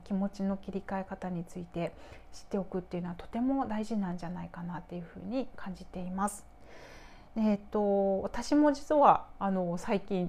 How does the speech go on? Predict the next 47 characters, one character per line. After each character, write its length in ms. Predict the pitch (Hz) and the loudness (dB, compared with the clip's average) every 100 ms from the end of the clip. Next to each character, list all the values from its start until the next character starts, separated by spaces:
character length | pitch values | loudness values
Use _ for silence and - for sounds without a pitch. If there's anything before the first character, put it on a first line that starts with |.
| 185 | 0
ち 80 | 233 | 0
ょ 40 | |
っ 20 | |
と、 240 | - 170 - | 2 2 4
「う 40 | |
ん、 220 | 233 240 - - - - | 4 4 0 -12 -14 0
残 200 | 214 220 | 4 6
念」 220 | 214 196 202 | 6 4 2
と 120 | 202 | 0
思 280 | 185 202 233 | 2 2 2
っ 20 | |
た 180 | 233 180 | 0 -4
こ 120 | 180 | -4
と 140 | 180 180 | -4 -4
が 160 | 165 | -4
あ 40 | 165 | -8
っ 40 | |
て、 300 | - 196 185 | -4 -2 -2
そ 140 | - | -4
の 220 | 214 214 240 | -4 -2 -4
後 200 | 240 254 | 0 0
に 140 | 208 | 0
気 120 | - | -2
持 160 | 196 196 | -2 -2
ち 160 | 196 202 | -2 -2
を 240 | 202 185 - | -2 -2 -6
切 100 | 196 | -8
り 120 | 196 | -6
替 140 | 202 190 | -4 -4
え 60 | |
る 60 | 170 | -4
っ 20 | |
て 180 | - 170 | -8 -10
い 60 | 165 | -8
う 40 | |
こ 120 | - | -10
と 140 | - 175 | -10 -8
が 120 | 170 | -8
あ 40 | |
っ 40 | 196 | -8
た 100 | 180 | -8
ん 100 | 175 | -8
で 100 | 175 | -8
す 120 | 175 - - - | -12 -18 -18 -12
け 100 | 175 | -8
れ 140 | 175 | -4
ど、 300 | 240 269 196 | 4 4 4